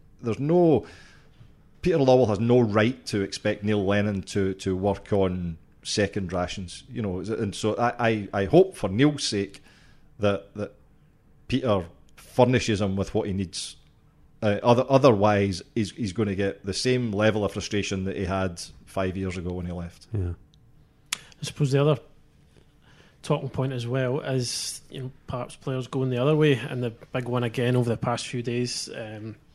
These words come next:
Speaker 3: is seemingly what's gonna happen with Olivier Ntcham this summer. Uh, under contract until twenty twenty-two, so Celtic not necessarily in a, under pressure to sell him, but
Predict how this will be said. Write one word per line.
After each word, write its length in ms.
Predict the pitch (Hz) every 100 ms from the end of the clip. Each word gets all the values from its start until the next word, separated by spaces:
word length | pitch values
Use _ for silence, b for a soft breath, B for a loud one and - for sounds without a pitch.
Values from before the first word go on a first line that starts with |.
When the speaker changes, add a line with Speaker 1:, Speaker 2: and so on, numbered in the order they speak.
| _ - - - - -
Speaker 3:
is 120 | -
seemingly 460 | - 127 127 117 B B B B
what's 120 | 131
gonna 160 | - 117
happen 320 | 120 - 127
with 100 | 120
Olivier 440 | 117 120 123 120 113
Ntcham 460 | - 127 143 143 -
this 180 | 156 156
summer. 340 | - 156 160 143 -
Uh, 280 | 135 127 131 B B B
under 180 | 185 170
contract 540 | - 175 160 160 156
until 320 | 147 135 131 123 -
twenty 280 | 147 147 135
twenty-two, 560 | 139 135 - - 135 -
so 160 | 135
Celtic 440 | - 160 160 156 -
not 300 | 147 165 -
necessarily 680 | 135 139 - 131 131 127 120
in 80 | 117
a, 140 | 117 _ _ _ - -
under 200 | 123 117
pressure 440 | - 135 135 170
to 220 | - -
sell 300 | 147 156 143 143
him, 180 | 131
but 180 | 123 -